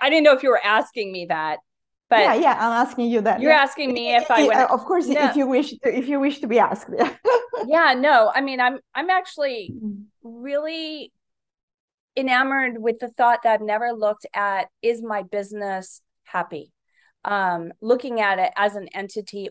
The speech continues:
Speaker 1: or my staff, like,
Speaker 2: Yeah.
Speaker 1: my business overall, look at it as a person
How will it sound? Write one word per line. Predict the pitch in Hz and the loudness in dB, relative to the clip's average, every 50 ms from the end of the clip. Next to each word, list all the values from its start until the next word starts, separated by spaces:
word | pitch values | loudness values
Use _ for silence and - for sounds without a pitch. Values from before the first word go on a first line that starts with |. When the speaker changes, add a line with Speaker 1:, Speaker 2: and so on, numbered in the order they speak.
| - | -2
Speaker 1:
or | 208 220 214 208 202 190 190 190 - _ _ _ _ _ _ _ _ _ _ _ _ - | 2 2 4 4 2 0 -2 -4 -8 _ _ _ _ _ _ _ _ _ _ _ _ -6
my | 214 214 202 190 | -2 -2 -2 -2
staff, | - - - - 226 185 160 - - - _ - _ _ _ _ _ _ _ _ _ _ _ - | -4 -8 -4 -2 0 0 0 -2 -6 -12 _ -20 _ _ _ _ _ _ _ _ _ _ _ -2
like, | 214 208 208 | 0 0 0
Speaker 2:
Yeah. | 240 233 220 226 - - | -2 -8 -10 -12 -14 -12
Speaker 1:
my | - 220 226 233 226 | -6 0 0 0 2
business | 226 247 240 240 262 254 240 247 | 2 0 -2 -2 -2 -8 -8 -4
overall, | 254 233 220 208 202 208 202 202 196 185 170 170 180 - - | -4 -4 -2 -2 0 0 2 2 2 2 0 0 -2 -6 -8
look | - 226 240 247 294 | -10 -12 -10 -6 -4
at | 262 233 | -2 0
it | 226 208 202 - - - | 0 -2 -2 -4 -6 -6
as | 202 202 190 185 185 - - _ _ _ _ _ _ _ _ _ _ _ _ _ _ _ _ _ _ _ - | -4 -2 -2 -2 -4 -8 -20 _ _ _ _ _ _ _ _ _ _ _ _ _ _ _ _ _ _ _ -12
a | 226 | -12
person | 220 - 262 247 233 240 254 226 214 208 202 | -10 -6 -6 -6 -6 -4 -6 -8 -8 -8 -12